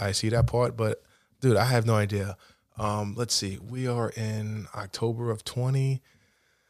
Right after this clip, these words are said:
<sighs> I, I don't, I have no idea what, what the, uh, people are saying, the flu season and, like, it's, if it's gonna, I, dude, I don't know, man. I would hope that next spring, maybe we could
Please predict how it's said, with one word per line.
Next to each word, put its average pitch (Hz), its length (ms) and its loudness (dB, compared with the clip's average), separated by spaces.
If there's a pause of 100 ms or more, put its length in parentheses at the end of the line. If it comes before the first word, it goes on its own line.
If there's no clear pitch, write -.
(140)
<sighs> - 720 -12
I, - 100 -6 (560)
I 113 120 2
don't, 113 320 0
I - 60 -6
have 117 140 4
no 117 140 6
idea 113 240 4
what, 107 240 -2
what 107 160 -2
the, - 120 -8 (100)
uh, 110 80 -4 (100)
people - 220 0
are 95 40 2
saying, 101 360 2
the 95 180 -8
flu 180 340 0
season 160 600 2
and, 107 120 -2
like, 87 200 -8
it's, - 260 -8 (300)
if 104 160 -8
it's 107 100 -4
gonna, 90 320 -8
I, - 120 -14 (120)
dude, 90 240 -8
I 113 80 -2
don't 87 140 -4
know, 85 100 -6
man. 95 260 -8 (240)
I 135 120 2
would 156 140 4
hope 147 340 2
that 104 180 -2
next 107 300 0
spring, 123 560 -2 (1000)
maybe 123 540 -2 (180)
we 123 120 -6
could 131 500 -4